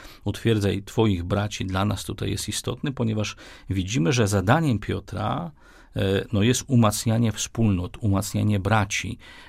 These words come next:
e, troska o, e, wiarę braci.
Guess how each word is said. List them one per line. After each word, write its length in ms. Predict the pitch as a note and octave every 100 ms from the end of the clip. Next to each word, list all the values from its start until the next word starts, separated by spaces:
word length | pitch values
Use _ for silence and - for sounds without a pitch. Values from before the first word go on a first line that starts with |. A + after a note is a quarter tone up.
| -
e, 320 | F#2+ F#2 G2+
troska 720 | - A#2 C#3 - - G2+ A2 B2+ - -
o, 420 | A2 G#2+ G2+ - G2 F#2+ F#2+ F#2 F2+
e, 40 |
wiarę 500 | F#2+ A#2 D3 A2 F#2
braci. 580 | F2 F2 D#2+ - - -